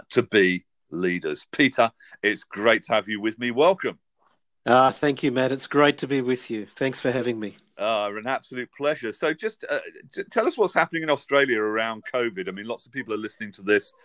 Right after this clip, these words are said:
Speaker 1: who are from different parts of the world. How, how is covid nineteen impacting Australia?
Speaker 2: Well, Australia closed down about four weeks before Easter. We, we, uh, churches were not allowed to run anymore. Um, and then people suddenly needed to be socially i-,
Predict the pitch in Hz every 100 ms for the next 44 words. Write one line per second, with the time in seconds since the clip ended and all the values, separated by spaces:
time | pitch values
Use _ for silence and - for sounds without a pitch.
0 | _ _ - 107 107 107 101 - 104 107
1 | 104 117 104 - 101 101 107 95 87 _
2 | _ _ 127 - 147 160 143 - 135 123
3 | 110 113 110 117 104 110 110 - 107 101
4 | - 104 104 90 - _ _ _ _ _
5 | - 135 143 - 180 190 170 - 160 147
6 | - 143 143 135 127 - 170 165 151 -
7 | 139 - 131 120 120 - 120 233 190 123
8 | 120 - 135 120 - 139 - 147 139 127
9 | 131 127 123 123 123 127 123 123 120 120
10 | 127 196 - _ _ _ - 120 120 117
11 | - 131 127 135 127 - 160 156 135 -
12 | 143 131 127 123 127 123 - - 123 131
13 | 127 - 127 120 127